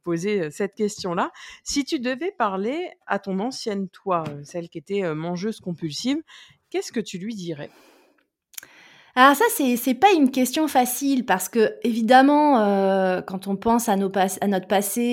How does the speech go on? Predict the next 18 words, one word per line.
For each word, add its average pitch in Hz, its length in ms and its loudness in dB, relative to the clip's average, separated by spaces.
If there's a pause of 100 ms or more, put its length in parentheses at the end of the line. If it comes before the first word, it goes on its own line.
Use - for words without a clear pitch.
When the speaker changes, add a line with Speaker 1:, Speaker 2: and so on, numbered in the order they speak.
(200)
Speaker 2:
et 185 80 4
à, 165 320 2
aux 190 40 -4
événements 202 460 0
douloureux 208 380 0
de 226 60 2
notre 180 200 -4
passé, 247 500 0
on - 300 -14
n'a - 140 -16
qu'une 208 280 -6
envie, 254 380 2
c'est 254 160 -8
que 180 80 -12
ça 180 120 -10
soit 185 180 -4
jamais 190 260 0
arrivé. 269 460 2